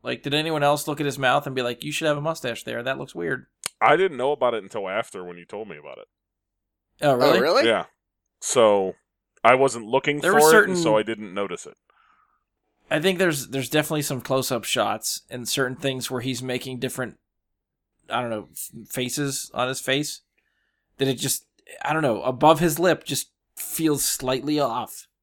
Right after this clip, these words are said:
Speaker 2: I, I, I
Speaker 1: And I,
Speaker 2: think if
Speaker 1: I couldn't tell you where or when or why, but
Speaker 3: Yeah.
Speaker 1: well, I guess we know why, but
Speaker 3: <laughs> Uh, for me, I think, I think they may have been reimagining the resurrection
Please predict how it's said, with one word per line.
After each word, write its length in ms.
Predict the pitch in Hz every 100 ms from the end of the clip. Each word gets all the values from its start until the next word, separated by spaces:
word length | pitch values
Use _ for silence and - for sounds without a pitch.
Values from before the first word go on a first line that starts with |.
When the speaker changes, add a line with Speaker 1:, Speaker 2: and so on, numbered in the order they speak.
| _ _ - - -
Speaker 2:
I, 80 | 139 -
I, 100 | 170
I 100 | 147
Speaker 1:
And 100 | 139
I, 80 | 135
Speaker 2:
think 140 | 196
if 40 | 127
Speaker 1:
I 80 | 139
couldn't 420 | - 156 156 -
tell 180 | 170 165
you 160 | 160
where 380 | 147 151 151 165
or 180 | 160 143
when 260 | 147 156 156
or 100 | 139
why, 360 | 139 123 110
but 280 | 95 117 127
Speaker 3:
Yeah. 320 | 117 107 92 -
Speaker 1:
well, 100 | 147
I 40 | 165
guess 160 | 175
we 100 | 165
know 120 | 143
why, 340 | 123 131 101 104
but 280 | 139 123 - _ -
Speaker 3:
<laughs> 100 | - - - - _ _ - - - _ _ - - -
Uh, 240 | 156 143 139
for 220 | - 151
me, 320 | 160 240 311
I 160 | - 139
think, 460 | - - 175 175 - - _ _ _ _ _ _ _
I 80 | 165
think 320 | 156 277 403
they 160 | - 254
may 220 | 190 180
have 180 | 165 147
been 220 | 151 139
reimagining 1120 | 120 131 127 110 107 113 117 120 123 120 120 -
the 140 | 113
resurrection 1080 | 98 107 107 95 101 - - 113 113 117